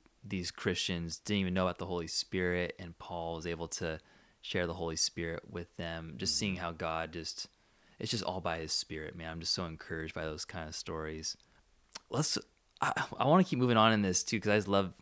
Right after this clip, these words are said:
Speaker 1: hearing these stories. Um, church stories.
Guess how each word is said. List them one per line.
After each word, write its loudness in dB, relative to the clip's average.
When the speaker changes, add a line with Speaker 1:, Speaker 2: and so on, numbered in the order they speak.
Speaker 1:
hearing -2
these -4
stories. 0
Um, -4
church 4
stories. 0